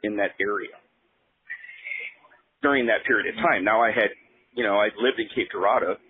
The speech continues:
when I was, when I was, you know, at other times in my life, but during that period of time, I was nowhere near that area.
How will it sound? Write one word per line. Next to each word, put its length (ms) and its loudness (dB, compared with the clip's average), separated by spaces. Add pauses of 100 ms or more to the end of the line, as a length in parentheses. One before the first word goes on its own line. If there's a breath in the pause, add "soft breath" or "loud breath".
(480)
when 100 0
I 40 4
was, 100 0 (240)
when 140 -2
I 60 2
was, 120 -4 (160)
you 80 -2
know, 200 -2 (160)
at 100 2
other 200 2
times 260 -2
in 20 -4
my 100 0
life, 200 0
but 80 -2 (180)
during 180 2
that 120 0
period 220 -2
of 60 -12
time, 120 -2
I 60 -2
was 120 -2 (120)
nowhere 280 -2
near 360 0
that 100 -2
area. 300 -4